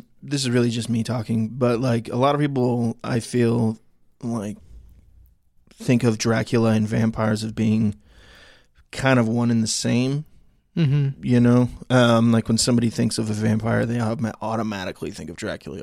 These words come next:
Speaker 1: A, a lot of people do.
Speaker 2: Yeah,
Speaker 1: It seems,
Speaker 2: yeah.
Speaker 1: you know, when that's definitely not the case, and that's definitely not where it started. You know?
Speaker 2: No, it's really not. Um,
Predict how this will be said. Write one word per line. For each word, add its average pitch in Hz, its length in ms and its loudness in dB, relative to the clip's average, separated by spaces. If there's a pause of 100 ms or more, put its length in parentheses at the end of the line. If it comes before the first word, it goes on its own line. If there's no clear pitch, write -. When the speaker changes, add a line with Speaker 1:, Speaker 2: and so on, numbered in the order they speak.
(180)
Speaker 1:
A, 120 80 -4
a - 20 -2
lot 98 240 -4
of - 60 -14
people - 280 -16
do. - 180 -14 (180)
Speaker 2:
Yeah, 151 260 -2
Speaker 1:
It 127 120 -8
seems, 135 460 -6
Speaker 2:
yeah. - 100 -10
Speaker 1:
you - 60 -10
know, - 80 -10 (600)
when 151 140 0
that's 143 220 2
definitely 147 440 2
not 123 160 2
the - 80 -14
case, - 600 -8
and 120 120 0
that's 113 180 -2
definitely 123 300 0
not 113 180 0
where - 140 -12
it - 100 -12
started. - 580 -10 (500)
You 190 100 -10
know? 76 80 -10
Speaker 2:
No, 262 240 0
it's 170 160 -2
really 208 220 0
not. 147 380 -4
Um, 160 500 -4